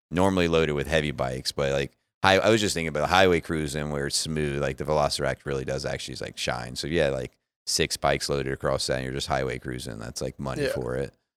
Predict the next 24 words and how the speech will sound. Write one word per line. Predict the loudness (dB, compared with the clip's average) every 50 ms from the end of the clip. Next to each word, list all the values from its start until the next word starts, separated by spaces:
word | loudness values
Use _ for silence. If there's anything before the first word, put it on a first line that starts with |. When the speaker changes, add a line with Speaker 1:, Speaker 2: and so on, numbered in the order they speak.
| _ _ _ _ _ _ 0
Speaker 1:
We | 0 0
beat | 2 0 -4 -4 -4
the | -4 -2
heck | 0 0 0 0
out | -2 -2 -2 -4
of | -4 -6
it | -6 -6 -8 -8 -8
in | -8 -6
the, | -6 -6 -6 -6
how | -4 -4 -4
we | -4 -6 -8
use | -8 -10 -10 -10 -10 -10
it. | -10 -10 -12 -14 _ _ _ _ _ _ _ _ _ _ _ _ _ _ _ _ _ _ _ _ _ _ _ _ _ _ _ _ _ _ _ _ _ _ _ -6
Speaker 2:
Seems | -6 -6 -2
fine | 0 0 0 0 0
to | -2
me. | -2 -2 -2 -2 -4 -6 _ _ _ _ _ -20 -20 -20 _ _ _ -10 -10 -4 _
Speaker 1:
It | 2 6
does. | 8 8 8 8 6 4
We've, | 2 4 4 6 8 8
uh, | 8 10 10 10 8
s-, | 6 4 0 -4 -6 -10 -20 _ _
<laughs> | -12 -8 -8 -8 -8 -10 _ _ _ _ _ _ _ _ _ _ _ _ _ _ _ _ _ 0
um, | 2 4 6 6 6 4 4 2 2 0 -2 -4 -8 -10 -12 -14 -16